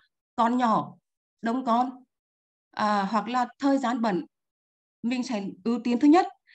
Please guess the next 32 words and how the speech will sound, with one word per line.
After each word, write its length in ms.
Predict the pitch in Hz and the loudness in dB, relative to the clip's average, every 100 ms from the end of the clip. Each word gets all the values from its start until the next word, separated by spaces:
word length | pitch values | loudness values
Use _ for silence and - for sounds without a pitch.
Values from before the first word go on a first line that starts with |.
| _ - | _ -2
Cái 100 | 294 | 2
thứ 100 | 320 | 2
hai 220 | 254 247 | 2 2
nữa 320 | 254 254 330 - | 2 0 -2 -4
là 320 | - 247 254 233 - _ | -6 -2 -2 -2 -10 _
bác 220 | 311 320 | -4 -2
sĩ 260 | - 220 185 | -2 0 2
nha 120 | 285 | 0
các 160 | 294 277 | 0 -2
bạn 200 | 185 220 | -2 0
nhá. 140 | 294 285 - _ - | -2 -2 -12 _ -6
Bởi 200 | 240 226 | -4 2
vì 160 | 277 | 2
vừa 180 | 269 277 | 4 4
rồi 220 | 277 269 | 4 4
mình 280 | 262 269 269 | 4 2 2
bán 200 | 214 247 | 0 0
một 100 | 269 | 0
cái 100 | 269 | -2
máy 160 | 240 247 | -6 -6
rửa 60 | 233 | -6
bát 240 | 226 294 320 - | 0 0 -2 -4
cho 160 | 247 | -2
một, 300 | 240 214 214 208 | -2 -2 -6 -6
một 380 | 202 190 196 202 - | -4 -2 -2 -6 -6
bác 120 | 277 302 | -6 -2
sĩ 220 | 247 175 | -2 0
mà 120 | 233 | 0
mình 200 | 247 233 | 0 -2
không 260 | - 233 233 | -4 -4 -2
hề 160 | 240 233 | -4 -4
quen. 320 | 202 220 | -2 -2